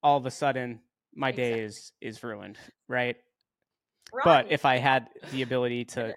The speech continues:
Speaker 1: see that information maybe later in the, it's not gonna change anything, right? Later in the day, I'm not as stressed out. That's, that's a really interesting, uh, approach that you took there. Well, uh,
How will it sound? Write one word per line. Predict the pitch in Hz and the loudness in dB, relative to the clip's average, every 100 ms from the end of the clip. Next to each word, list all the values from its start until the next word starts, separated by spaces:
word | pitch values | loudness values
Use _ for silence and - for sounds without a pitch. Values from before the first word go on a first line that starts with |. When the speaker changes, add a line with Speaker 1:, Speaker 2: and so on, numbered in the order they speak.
| - | -12
Speaker 1:
see | - - 147 | -12 -6 -4
that | 127 117 | 0 0
information | 120 120 127 117 117 - 120 113 113 110 _ _ _ _ | -2 -6 -8 -8 -8 -8 -8 -8 -12 -16 _ _ _ _
maybe | 127 120 | -6 -4
later | 117 131 170 151 | 0 2 4 2
in | |
the, | 127 151 | 0 -2
it's | 156 | 2
not | 190 | 2
gonna | 165 131 | 2 0
change | - 160 156 | 0 0 0
anything, | 127 120 120 | -4 -4 -4
right? | 113 127 147 | 0 0 0
Later | 135 156 160 | 0 2 2
in | 135 | 0
the | 127 | -2
day, | 120 120 117 117 117 _ _ _ | -2 0 0 -2 -4 _ _ _
I'm | 127 | -4
not | 131 127 | -2 -4
as | 120 | -6
stressed | - 117 127 | -6 -6 -6
out. | 131 | 0
That's, | 170 - - | 0 0 -2
that's | 156 | -2
a | 165 | -2
really | 151 147 | -4 -4
interesting, | 127 123 - 123 120 | -8 -12 -14 -14 -12
uh, | 117 113 | -12 -14
approach | 120 - 120 | -14 -10 -10
that | - | -12
you | 117 | -14
took | - 120 | -12 -12
there. | - 107 107 - | -10 -10 -10 -2
Well, | 196 185 - _ - _ - _ - | 0 0 -2 _ -20 _ -20 _ 0
uh, | 160 | 0